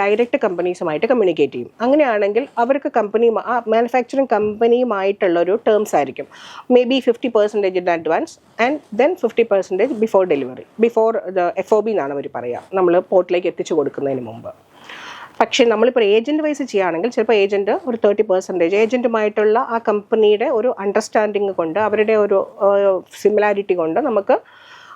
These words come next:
അവർ പറയും തേർട്ടി percentage in advance, after production balance amount. അതായത് അവരുടെ കമ്പനിയിൽ നിന്ന് ഈ പ്രോഡക്റ്റ് ഷിപ്പിങ്ങിന്,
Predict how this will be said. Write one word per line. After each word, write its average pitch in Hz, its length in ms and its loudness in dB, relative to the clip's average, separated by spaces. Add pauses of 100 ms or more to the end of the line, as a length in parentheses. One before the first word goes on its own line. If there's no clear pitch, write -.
അവർ 254 160 4
പറയും 220 220 2
തേർട്ടി 226 240 2
percentage 196 320 -2
in 180 120 0
advance, 165 320 -2 (160)
after 254 300 -4
production 196 360 -2 (640)
balance 180 400 2
amount. 135 240 -2 (160)
അതായത് 208 260 2 (120)
അവരുടെ 220 320 -2
കമ്പനിയിൽ 202 500 0
നിന്ന് 180 220 0 (360)
ഈ - 20 4 (120)
പ്രോഡക്റ്റ് 190 480 0 (600)
ഷിപ്പിങ്ങിന്, 247 480 0